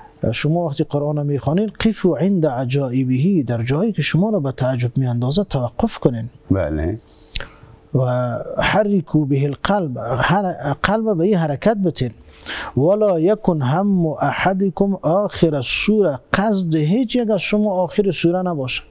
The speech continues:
Speaker 2: مهم.
Speaker 1: حالا ما که می‌بینیم متاسفانه در نماز و خارج از نماز قرآن که می‌خوانیم، مثل که یک نفر یک مسئولیت برش دادیم که مسئولیت ادا شه و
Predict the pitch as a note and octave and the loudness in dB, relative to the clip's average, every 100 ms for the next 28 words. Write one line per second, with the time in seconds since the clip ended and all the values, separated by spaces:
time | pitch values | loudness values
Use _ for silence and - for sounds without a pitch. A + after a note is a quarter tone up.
0 | - - G2+ - G2+ G2 D2+ F3+ G#3 G3+ | -14 -2 0 0 -2 -2 -2 0 0 0
1 | G3+ F3+ G3 G3+ G3 F3 D3 D#3 G3+ - | -2 -2 0 0 0 -2 -2 -2 -2 -2
2 | D#3+ - D#3 F3+ - - - - - C3+ | -2 -2 -2 -4 -8 -16 -20 -16 -2 0
3 | C3+ C3+ D3 C#3+ F#3 G3+ F#3+ E3+ - D3+ | 0 0 0 0 0 -2 -2 -2 0 0
4 | A3 G3+ F3+ E3 F#3+ F#3+ - C#3+ G3 F3+ | 0 0 -2 0 -2 -2 -2 0 -2 -2
5 | F#3+ F#3+ E3 G3 G3 D#3+ D#3 E3+ E3 F3+ | -2 0 0 0 -2 -2 -2 -2 0 -2
6 | E3 D3+ C#3+ C3+ C#3 B2 F3 D#3 - C#3+ | 0 0 0 -2 -4 -2 0 0 0 -2
7 | B2 C#3 C#3+ E3 D3+ E3 D3+ C#3 D3+ F3 | -2 0 0 0 0 -2 0 -2 -2 0
8 | D3 C3 C3 - C3 C#3 B2 B2 B2+ A#2+ | 0 0 -2 -2 0 0 0 -2 -2 0
9 | D3 F#3 F#3 | 0 0 -4